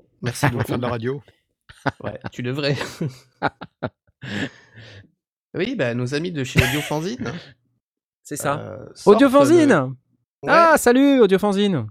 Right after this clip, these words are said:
Speaker 3: Ça va ?
Speaker 1: Salut Audiofanzine.
Speaker 3: Vous nous écoutez ? Ah non, mince, c'est vrai.
Speaker 1: Ah,
Speaker 3: Ah,
Speaker 1: dommage.
Speaker 3: zut. Hmm.
Speaker 1: Bah, en tout cas, ils ont sorti le calendrier, euh, de l'Avent,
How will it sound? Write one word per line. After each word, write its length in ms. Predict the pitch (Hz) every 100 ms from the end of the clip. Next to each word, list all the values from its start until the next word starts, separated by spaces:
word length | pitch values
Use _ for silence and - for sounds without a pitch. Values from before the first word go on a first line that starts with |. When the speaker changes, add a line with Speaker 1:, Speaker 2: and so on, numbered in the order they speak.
| -
Speaker 3:
Ça 160 | - 143
va ? 160 | 190
Speaker 1:
Salut 160 | 226 233
Audiofanzine. 680 | 180 160 160 165 233 220 143
Speaker 3:
Vous 100 | 123
nous 160 | 147
écoutez ? 380 | 170 196 196 254 -
Ah 160 | 147 143
non, 120 | 131
mince, 280 | 123 110 -
c'est 120 | -
vrai. 140 | 101 98 _ _ _ _ _
Speaker 1:
Ah, 120 | 90 92 _ _ _ _ -
Speaker 3:
Ah, 60 | 101
Speaker 1:
dommage. 340 | 101 101 - -
Speaker 3:
zut. 300 | 101 - - _ _
Hmm. 120 | 95 - _ _ _
Speaker 1:
Bah, 120 | - 117
en 60 |
tout 120 | 165
cas, 160 | 208 156
ils 120 | 202
ont 100 | 170
sorti 360 | 143 139 127 175
le 920 | 190 135 120 113 107 98 101 98 101 -
calendrier, 680 | 165 185 156 143 156 190
euh, 340 | 170 117 110 110
de 120 | 113
l'Avent, 560 | 147 123 120 135 208